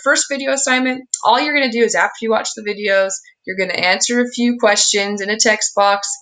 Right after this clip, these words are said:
They're super easy questions like, "Did you watch the video? What do you have to do for your project? Do you have any questions?"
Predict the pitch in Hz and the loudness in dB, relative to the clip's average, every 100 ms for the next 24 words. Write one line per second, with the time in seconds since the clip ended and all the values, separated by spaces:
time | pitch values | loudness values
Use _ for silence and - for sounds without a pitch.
0 | _ - 196 - 226 233 208 214 - 190 | _ -4 0 2 2 2 2 0 0 0
1 | - 190 180 185 180 - - 175 180 185 | 0 -4 -4 -2 -2 -4 -10 -10 -8 -4
2 | 175 - - 180 175 170 160 165 _ 220 | -2 -2 -4 -4 -4 -2 -2 -4 _ -2
3 | 160 160 180 175 190 - 165 165 92 85 | -2 -2 -2 -2 -2 -4 -4 -2 0 0
4 | - 82 - 80 78 - - 165 160 170 | 0 -2 0 -2 -2 -6 -2 0 0 -2
5 | 170 170 - - - - 240 | -4 -6 -4 -2 -2 -4 -8